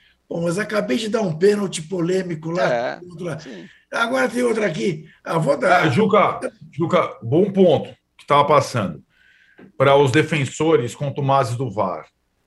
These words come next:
Speaker 3: O var, ele, como a gente sempre fala, ele amplifica a intervenção,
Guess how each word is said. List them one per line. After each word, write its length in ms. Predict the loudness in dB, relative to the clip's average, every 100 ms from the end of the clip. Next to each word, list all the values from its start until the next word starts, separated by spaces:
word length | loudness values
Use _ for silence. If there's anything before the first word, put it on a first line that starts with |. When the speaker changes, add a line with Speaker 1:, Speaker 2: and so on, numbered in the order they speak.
| _
Speaker 3:
O 120 | -8
var, 600 | -2 2 2 2 -2 -8 _ _ _ _ _ _ _ _ _
ele, 760 | -4 -2 0 0 0 -2 -6 -12 _ _ _ _ _ _
como 160 | -4
a 40 | -4
gente 180 | -4 -6
sempre 200 | -8 -6
fala, 420 | -6 -4 -6 -6
ele 340 | -4 -2 -2 0
amplifica 760 | 2 2 2 -4 -4 -6 -6 -4
a 40 |
intervenção, 880 | -4 -4 -4 -4 -6 -6 -4 -4 -6